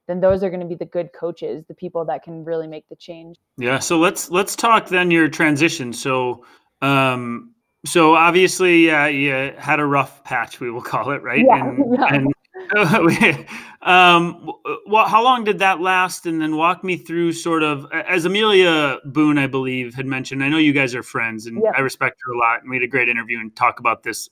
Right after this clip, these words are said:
Speaker 2: uh, a few months ago. So it's something you never beat. It's something you live with, but you kinda push that gopher back in its hole constantly. At least
Speaker 1: Right.
Speaker 2: that was, I believe, the take she had had. So I know it's never like, "Have you really ever beaten anything?" No, but you keep it at bay. But what I'm asking is,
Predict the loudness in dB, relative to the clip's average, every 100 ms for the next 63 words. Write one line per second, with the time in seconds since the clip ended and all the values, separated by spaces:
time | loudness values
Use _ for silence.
0 | -4 -4 -4 -4 -4 -6 -4 -4 -4 _
1 | _ _ _ 2 2 4 4 4 6 4
2 | 2 2 4 4 -2 -2 0 2 2 4
3 | 2 2 -2 -4 -4 -6 -6 -4 -4 -2
4 | -2 -4 _ _ _ _ -2 0 0 0
5 | 0 -2 -10 -6 -4 -4 -8 -12 _ -4
6 | -2 -2 -8 -4 0 4 4 4 2 2
7 | 0 0 -2 2 2 2 -2 -4 -4 -6
8 | -6 -6 -10 _ _ _ -2 2 4 4
9 | 4 0 2 2 0 _ _ _ -10 -4
10 | 0 4 4 2 -2 -4 -4 -2 -2 -2
11 | -4 -4 -4 -4 -8 -10 -8 -6 -8 -6
12 | -4 -2 -4 -8 -2 0 2 2 2 0
13 | -2 -2 -4 -8